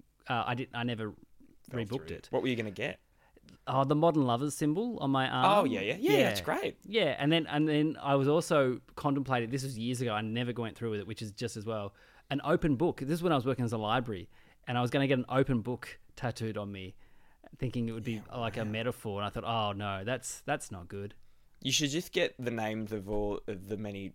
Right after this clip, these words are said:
Speaker 2: podcasts you'll have over your
Speaker 1: Yeah.
Speaker 2: career attached to you.
Speaker 1: Yeah. <laughs> My
Speaker 2: And that, it'll
Speaker 1: children.
Speaker 2: be like, it'll be like Memento.
Speaker 1: <laughs> Yes.
Speaker 2: But, but one of them will just say, "Don't you know who I am?"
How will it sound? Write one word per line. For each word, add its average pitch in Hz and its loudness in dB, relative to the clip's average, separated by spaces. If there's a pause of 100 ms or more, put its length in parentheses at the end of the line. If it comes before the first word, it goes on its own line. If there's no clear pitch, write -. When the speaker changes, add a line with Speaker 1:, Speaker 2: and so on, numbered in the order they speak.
(160)
Speaker 2:
podcasts 95 -6
you'll 90 -6
have 87 -10
over 82 -10
your 131 0
Speaker 1:
Yeah. 95 -4
Speaker 2:
career 82 -12
attached - -14
to - -16
you. 107 -8
Speaker 1:
Yeah. - -14 (540)
<laughs> - -12
My 135 4
Speaker 2:
And 113 2
that, 123 10
it'll - 4
Speaker 1:
children. 135 4
Speaker 2:
be 156 10
like, 156 12
it'll 147 6
be 139 4
like 131 8
Memento. 107 -2
Speaker 1:
<laughs> - -20 (320)
Yes. - 0 (140)
Speaker 2:
But, 131 4
but 135 6
one 139 10
of 131 6
them 123 6
will 117 4
just 113 0
say, 107 4
"Don't 107 2
you 110 -4
know 107 -2
who 107 -2
I 92 -2
am?" 95 -6